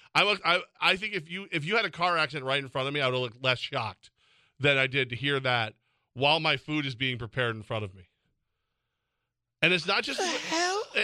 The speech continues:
Speaker 1: and, and continues to, like, and now is going to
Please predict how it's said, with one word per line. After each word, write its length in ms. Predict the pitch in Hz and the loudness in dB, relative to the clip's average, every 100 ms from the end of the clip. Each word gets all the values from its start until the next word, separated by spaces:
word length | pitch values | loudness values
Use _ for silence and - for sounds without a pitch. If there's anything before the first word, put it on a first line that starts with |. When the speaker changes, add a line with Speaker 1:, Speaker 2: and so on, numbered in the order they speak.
| 226 | 2
Speaker 1:
and, 200 | 220 214 | 0 2
and 260 | 214 208 - | -2 -2 -6
continues 600 | 240 196 254 277 285 - | -8 -4 -4 -2 -4 -2
to, 120 | 233 | 0
like, 180 | 214 - | 0 -2
and 120 | 196 | 0
now 300 | 208 233 269 | 2 2 0
is 160 | 233 180 | -4 -8
going 300 | 208 226 214 | -4 -4 -4
to 360 | 214 208 190 | -4 -4 -4